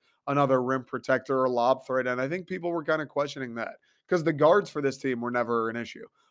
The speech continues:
Hogarth, Tyson Walker, Akins, Pierre Brooks, like, you're fucking, you're, you're, we'll be all right.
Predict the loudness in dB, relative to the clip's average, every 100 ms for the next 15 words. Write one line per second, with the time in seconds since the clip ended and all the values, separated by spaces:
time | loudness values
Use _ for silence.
0 | _ 6 6 6 4 4 2 0 -2 2
1 | 2 2 0 2 2 0 -4 -6 -2 -2
2 | 0 0 0 -2 -4 -4 -6 -4 -2 -4
3 | -4 -6 -6 -10 -18 _ _ _ _ _
4 | _ _ _ _ -4 -4 -4 -8 -10 0
5 | 2 4 4 4 2